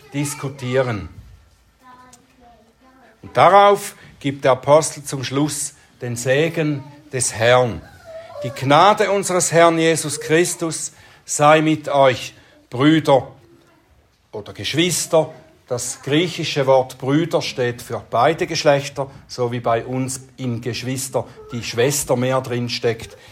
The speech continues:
ist im Griechischen das Wort Bruder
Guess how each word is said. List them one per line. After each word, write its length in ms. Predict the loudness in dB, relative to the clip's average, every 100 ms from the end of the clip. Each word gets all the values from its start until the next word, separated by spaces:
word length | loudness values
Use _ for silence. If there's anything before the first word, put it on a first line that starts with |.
| -20 -12
ist 220 | -12 -10
im 160 | -10
Griechischen 840 | -8 -6 -4 -6 -6 -6 -6 -6 -10 -18 -20 _ _ _ -4
das 380 | -4 -2 -8 -12 _ _ _ 4
Wort 420 | 6 6 2 -14
Bruder 640 | -8 -4 -4 2 2 0